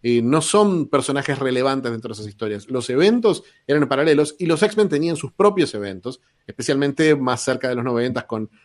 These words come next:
Executioner Song y con ese tipo de cosas. Eh, Claremont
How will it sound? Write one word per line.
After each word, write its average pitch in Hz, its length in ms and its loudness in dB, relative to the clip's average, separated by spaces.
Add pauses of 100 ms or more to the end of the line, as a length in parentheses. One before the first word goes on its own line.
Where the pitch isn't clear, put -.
Executioner 120 540 -4
Song 139 400 2
y - 20 2
con 113 120 -2
ese 117 120 -4
tipo 117 240 -2
de 107 80 -2
cosas. - 400 -12 (680)
Eh, 135 280 6 (680)
Claremont 208 420 2